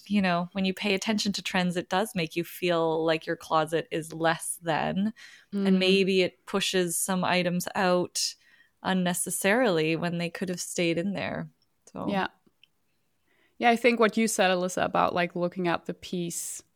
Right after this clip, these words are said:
Speaker 2: for what it is more than,
Speaker 1: Mm.
Speaker 2: is this a trendy piece, or, like, looking
Speaker 1: Yeah.
Speaker 2: at it as how can you use it, like, to create a certain look
Speaker 1: Yeah.
Speaker 2: instead.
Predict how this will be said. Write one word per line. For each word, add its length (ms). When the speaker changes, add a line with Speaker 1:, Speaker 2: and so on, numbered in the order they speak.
Speaker 2:
for 200
what 220
it 120
is 300
more 260
than, 220
Speaker 1:
Mm. 220
Speaker 2:
is 180
this 180
a 40
trendy 440
piece, 540
or, 320
like, 300
looking 320
Speaker 1:
Yeah. 80
Speaker 2:
at 80
it 80
as 240
how 240
can 220
you 120
use 460
it, 240
like, 260
to 140
create 520
a 60
certain 400
look 320
Speaker 1:
Yeah. 480
Speaker 2:
instead. 440